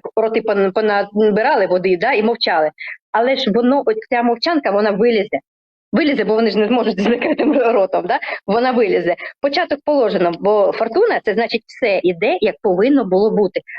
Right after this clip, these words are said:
А оце маски зняті. А оце є якісь, е, недосказаності, недодомовленості, які, ви знаєте, як проковтнув, але я тобі ще покажу.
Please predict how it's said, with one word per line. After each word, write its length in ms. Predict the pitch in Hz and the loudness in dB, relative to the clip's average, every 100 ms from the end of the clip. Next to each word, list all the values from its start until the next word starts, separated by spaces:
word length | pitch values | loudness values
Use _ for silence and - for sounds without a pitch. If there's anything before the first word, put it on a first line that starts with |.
| - | -2
А 120 | 214 | 0
оце 300 | 233 233 392 | 0 0 -2
маски 580 | - 254 339 415 - 180 175 | 0 0 0 -4 -6 -4 0
зняті. 520 | 233 233 156 - 143 _ _ _ _ - - - | 0 0 -2 -6 -8 _ _ _ _ -12 -10 -4
А 100 | 226 | 0
оце 280 | 269 262 392 | 0 0 0
є 260 | 277 277 | 2 2
якісь, 420 | 277 277 254 190 - | 2 0 -2 -2 -4
е, 280 | 226 208 202 | 0 2 2
недосказаності, 1700 | 220 262 269 208 190 247 240 208 - 285 392 277 233 233 226 - 220 | 2 2 2 0 0 2 2 0 -4 -2 0 0 0 0 0 -2 0
недодомовленості, 1400 | 226 196 214 202 - 214 151 196 381 294 269 220 196 - 202 | 0 0 0 -2 -2 -2 2 2 2 2 2 2 -2 -2 0
які, 380 | 208 - 302 277 _ _ _ - | 0 0 -2 -2 _ _ _ -2
ви 80 | 285 | 0
знаєте, 220 | 440 339 | 2 0
як 80 | 254 _ | -2 _
проковтнув, 640 | 302 349 392 - - 523 523 523 - _ _ - | -4 0 -2 0 2 2 2 -4 -10 _ _ -2
але 180 | 262 294 | 0 2
я 200 | 320 480 | 2 0
тобі 220 | 440 320 | 0 0
ще 180 | - 330 | 0 -2
покажу. 520 | 294 277 254 214 | -2 0 0 0